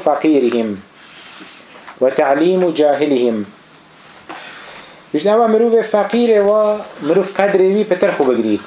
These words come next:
إيثار أويا. تو بتجتك بيت تو يبيت في بي.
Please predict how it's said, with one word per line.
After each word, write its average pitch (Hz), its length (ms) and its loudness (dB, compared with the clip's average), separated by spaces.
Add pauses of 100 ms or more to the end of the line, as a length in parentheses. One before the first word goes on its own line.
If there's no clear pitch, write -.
(400)
إيثار 196 500 2
أويا. 139 340 2 (640)
تو 226 380 2
بتجتك 202 640 0
بيت 214 460 0
تو 190 60 0
يبيت 185 380 0
في 175 140 0
بي. 120 300 0